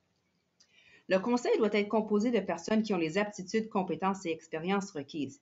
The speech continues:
et les décisions de lesquelles elles sont doivent être prises idéalement par le conseil qui est en place pour les préciser. Et ceci devrait être basé sur le plan stratégique de l'organisation. Vous pouvez p-,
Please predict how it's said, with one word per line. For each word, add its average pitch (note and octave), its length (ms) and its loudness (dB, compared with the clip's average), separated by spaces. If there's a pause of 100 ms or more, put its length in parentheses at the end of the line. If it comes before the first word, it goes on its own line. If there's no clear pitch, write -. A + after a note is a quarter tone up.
(100)
et F3+ 100 4
les F#3 180 2
décisions G#3 480 2
de F3+ 120 0
lesquelles D#3+ 380 0
elles D#3 120 0
sont A3 360 -2 (280)
doivent A3+ 240 2
être G#3 180 2
prises A3+ 320 -2 (280)
idéalement G#3 520 6
par F3+ 160 0
le D3 120 -2
conseil D#3+ 420 -2
qui D3 160 -4
est C#3 120 -6
en B2+ 140 -4
place F#3 400 -4 (380)
pour B3 160 4
les A#3 140 2
préciser. F#3+ 720 -2 (320)
Et F3 60 2
ceci F3 380 0
devrait D3 320 -2
être E3+ 160 0
basé D#3+ 280 0
sur F3+ 200 -4
le C#3+ 80 -4
plan D#3+ 160 -6
stratégique D3+ 560 -4
de E3 80 -2
l'organisation. D3+ 800 -4 (1080)
Vous G3+ 80 -2
pouvez B3+ 280 2
p-, - 140 -10